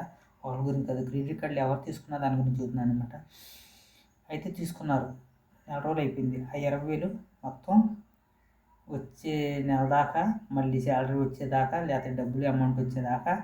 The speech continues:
ఆ ఇరవై జాగ్రత్తగా మెయింటైన్ చేసుకుని జాగ్రత్తగా ఖర్చు పెడతా ఉంటాం. ఎన్ని సంవత్సరాలు అయినా, సంవత్సరం అయినా, రెండు సంవత్సరాలు అయినా అలా చేస్తూ ఉన్నారనుకోండి సపోజ్,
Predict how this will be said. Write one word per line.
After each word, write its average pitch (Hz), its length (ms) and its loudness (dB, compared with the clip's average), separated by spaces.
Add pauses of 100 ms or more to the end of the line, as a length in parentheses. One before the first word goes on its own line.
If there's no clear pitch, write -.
(260)
ఆ 143 100 -12
ఇరవై 143 300 -2
జాగ్రత్తగా 143 520 2
మెయింటైన్ 143 440 -2
చేసుకుని 139 340 -8
జాగ్రత్తగా 143 400 0
ఖర్చు - 200 -8
పెడతా 135 300 -4
ఉంటాం. 113 320 -2 (520)
ఎన్ని 147 220 -6
సంవత్సరాలు 170 440 -2
అయినా, 151 140 0
సంవత్సరం 131 420 -8
అయినా, 156 200 -6
రెండు 139 200 -2
సంవత్సరాలు 151 400 -6
అయినా 135 140 -2
అలా 135 100 -2
చేస్తూ 135 480 -2
ఉన్నారనుకోండి 147 560 2
సపోజ్, 127 480 -2